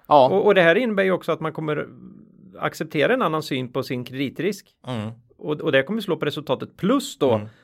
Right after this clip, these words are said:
Speaker 2: att de, att de här aktiveringar man har gjort på I T-sidan, där man kommer behöva fortsätta att ta kostnader, säger man.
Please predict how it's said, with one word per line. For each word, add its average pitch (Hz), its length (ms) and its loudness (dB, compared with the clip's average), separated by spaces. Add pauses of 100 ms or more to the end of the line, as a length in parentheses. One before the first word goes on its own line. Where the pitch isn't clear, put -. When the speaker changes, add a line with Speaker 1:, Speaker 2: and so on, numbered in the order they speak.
(120)
Speaker 2:
att 165 200 0
de, 185 200 -2
att 156 200 -2
de 170 120 -2
här 143 240 0 (920)
aktiveringar 160 600 2
man 226 140 0
har 170 80 0
gjort - 140 -14
på 170 100 -4
I 160 120 -4
T-sidan, 143 560 0
där 165 80 0
man 160 120 -4
kommer 160 180 -4
behöva 151 240 0
fortsätta 156 560 -2
att 262 80 -2
ta 156 120 2
kostnader, 127 440 -2
säger 110 200 -2
man. 104 220 -6